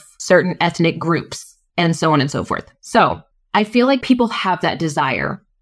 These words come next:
right now, more than ever to have that connection to something. And I feel like having the connection to your ancestors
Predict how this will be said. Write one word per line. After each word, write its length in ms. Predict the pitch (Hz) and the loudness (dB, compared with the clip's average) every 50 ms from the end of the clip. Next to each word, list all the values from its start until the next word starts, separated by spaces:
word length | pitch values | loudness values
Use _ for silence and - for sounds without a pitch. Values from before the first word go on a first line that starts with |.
| _ | _
right 240 | - 165 165 151 - | -2 0 0 0 0
now, 480 | 165 165 156 147 165 208 277 330 349 339 _ _ _ _ _ | -2 -4 -2 0 0 0 0 0 -2 -4 _ _ _ _ _
more 300 | - 170 175 190 196 202 196 | -4 -2 2 2 4 2 2
than 120 | 196 185 | 2 0
ever 380 | 170 165 180 208 - 285 330 330 | 0 -2 -2 0 0 0 0 -2
to 340 | - - - - 220 214 202 | -4 -8 -2 2 2 2 2
have 580 | 196 - - - 175 170 175 175 175 165 165 - | 0 -2 -2 -2 -2 0 0 -2 -4 -6 -4 -2
that 280 | 180 156 147 - - | -2 -2 -2 -4 -8
connection 720 | - - 220 175 170 160 156 156 - - 247 240 240 240 240 | -2 0 2 2 2 0 -2 -4 -4 0 2 4 4 4 2
to 520 | - - - 226 214 208 214 208 214 214 208 - - - - - - | -4 -6 -2 0 2 2 2 0 -2 -4 -6 -10 -20 -20 -20 -20 -20
something. 800 | - - - 202 190 185 185 - 190 180 175 202 262 285 269 - - | -18 -4 -2 0 0 0 0 0 0 0 2 2 0 0 -2 -2 -2
And 100 | 214 208 | -2 0
I 120 | - 220 | 0 0
feel 320 | 214 220 - 226 240 247 247 | -2 -2 -2 0 2 2 2
like 300 | 233 214 208 202 202 - | 2 2 2 0 -2 -4
having 560 | - - - 190 190 190 202 196 196 196 - - | -10 -6 -2 -2 -2 0 2 2 2 2 2 0
the 160 | 185 175 185 185 | -2 -2 -2 -2
connection 640 | - - 202 175 175 175 175 - - 180 170 165 165 | 0 0 0 0 0 -2 -2 -4 -2 0 0 -2 -2
to 240 | - - 180 170 | 0 0 0 2
your 200 | 165 160 160 160 - | 2 0 -2 -4 0
ancestors 840 | - 170 170 240 - 160 160 160 - - 160 160 160 160 160 160 - | 2 2 2 2 2 -4 -6 -6 -4 -4 -2 0 0 0 0 -2 -6